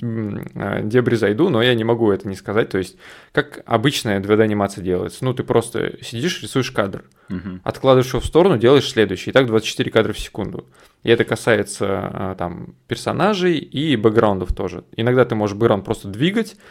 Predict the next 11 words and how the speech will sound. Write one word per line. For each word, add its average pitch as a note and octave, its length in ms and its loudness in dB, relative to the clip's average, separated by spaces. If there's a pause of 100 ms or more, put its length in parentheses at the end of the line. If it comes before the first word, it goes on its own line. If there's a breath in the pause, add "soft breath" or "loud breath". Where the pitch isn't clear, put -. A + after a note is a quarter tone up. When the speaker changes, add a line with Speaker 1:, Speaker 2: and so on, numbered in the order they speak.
(220 loud breath)
Speaker 1:
но D3 240 2
по - 140 -8
большей F#2+ 280 0
части - 280 0
тебе A2 220 0
нужно G#2 240 -2
его G#2 100 0
перерисовывать, G2+ 520 -2
если F#2 180 -4
ракурсы G2 480 -2
меняются. - 580 -10